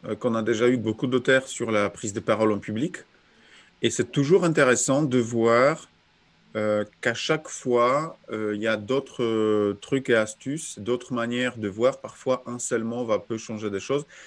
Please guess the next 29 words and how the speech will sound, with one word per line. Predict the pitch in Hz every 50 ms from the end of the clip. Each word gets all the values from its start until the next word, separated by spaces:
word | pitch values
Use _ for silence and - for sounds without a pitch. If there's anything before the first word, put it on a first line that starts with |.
| - -
C'est, | - - 135 123
c'est | 117 - - 123 127 -
une | 143 143 135
question | - 151 147 - - - 156 156 156 151
qu'on | 156 143 127
peut | 123 - 131 123 123 120 120 117 113 117 - _ _ _ _ _ _ _ _ _ _ _ -
approcher | 120 - - - 123 - - 131
des | 113 113 104
différents | 113 120 - - 131 123 127 123 113 107 139
angles. | 165 180 143 120 101 98 107 - - -
Et, | 104
et, | 104 104 104 104 101 104 104 - - 104 104 104 - 107
et, | - - 113 113
et |
justement, | 101 107 123 120 - - 127 131 143
ça | - - 123 110
rentre, | 104 123 127 131 127 - -
euh, | 113 104 101 98 98 98 98 98 98 - _ _ - _ _ _ _ _ _ -
euh, | - 101 101 101 98 98 95 98 95 98 98 98 95 95 95 95 95 92 92 95 95 -
ça | - - 98
rentre | 104 110 107 104
bien, | 104 123 127
en | 113 107
fait, | - 123 113
dans | 107 104 98
cette, | - - 104 - - -
dans | 98 95 101 101
cette | - - 95 92
dynamique. | 101 107 107 110 120 113 101 -